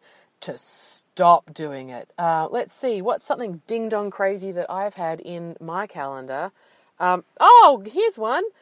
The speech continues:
Uh, <laughs> God, another, you know, embarrassing. Like, I know I'm coming to Thailand for two weeks. I always get my teeth to have, go to the dentist in Thailand. Do you know how many days before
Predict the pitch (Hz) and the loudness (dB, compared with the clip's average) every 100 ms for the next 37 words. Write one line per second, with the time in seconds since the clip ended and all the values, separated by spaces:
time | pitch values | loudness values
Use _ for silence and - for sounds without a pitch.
0 | _ _ - 220 226 220 220 _ - - | _ _ -2 4 4 4 2 _ -20 -20
1 | - - 180 - - _ _ - 220 190 | -18 -18 -20 -20 -20 _ _ -8 -6 -6
2 | _ _ _ 226 339 262 202 _ 233 220 | _ _ _ -14 -6 -6 -6 _ -16 -14
3 | 233 202 - 254 247 202 226 _ _ _ | -14 -14 -14 -14 -14 -18 -20 _ _ _
4 | _ - 277 277 - _ _ _ - 320 | _ -8 -8 -8 -12 _ _ _ -2 0
5 | 392 392 403 339 - 330 311 277 - 311 | 2 0 0 -4 -6 -8 -8 -14 -12 -10
6 | 359 285 214 - 180 247 254 254 247 175 | -8 -8 -12 -14 -16 -12 -10 -10 -10 -12
7 | - - - 339 339 349 330 339 330 - | -20 -20 -10 -8 -6 -8 -8 -12 -12 -14
8 | - - 277 _ - 262 - - 277 254 | -18 -14 -14 _ -8 -8 -8 -4 -4 -4
9 | 185 233 254 240 220 208 220 240 190 139 | -6 -8 -8 -16 -18 -12 -10 -8 -10 -12
10 | 139 262 359 302 294 262 180 190 208 180 | -14 -10 -8 -8 -8 -10 -6 -4 -4 -8
11 | 165 - 165 170 202 226 | -14 -10 -4 -2 -2 -4